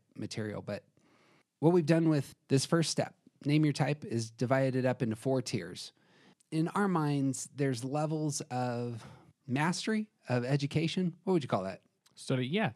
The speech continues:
Speaker 2: that works. Yeah.
Speaker 1: Of knowledge.
Speaker 2: It's like a Psych one oh one versus a Psych two oh one.
Speaker 1: Yeah.
Speaker 2: It's just a different level.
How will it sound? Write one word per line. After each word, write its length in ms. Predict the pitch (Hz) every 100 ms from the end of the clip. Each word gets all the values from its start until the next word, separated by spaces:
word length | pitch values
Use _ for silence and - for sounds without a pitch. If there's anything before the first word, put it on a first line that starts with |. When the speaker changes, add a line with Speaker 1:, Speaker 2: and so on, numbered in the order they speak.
| _ -
Speaker 2:
that 120 | 240
works. 340 | 170 - - -
Yeah. 180 | 214 139
Speaker 1:
Of 120 | 104 107
knowledge. 400 | 143 175 175 156
Speaker 2:
It's 80 |
like 120 | 139 113
a 200 | 101 104
Psych 300 | - 127 -
one 160 | 123
oh 60 | 120
one 340 | 113 113 117
versus 320 | 113 104 95
a 40 | 95
Psych 260 | - 95 - - -
two 200 | 127 85
oh 80 |
one. 380 | 73 69 65 - - - 185
Speaker 1:
Yeah. 200 | 113 - _ -
Speaker 2:
It's 160 | -
just 120 | - 175
a 40 |
different 320 | 139 117 107
level. 320 | - - -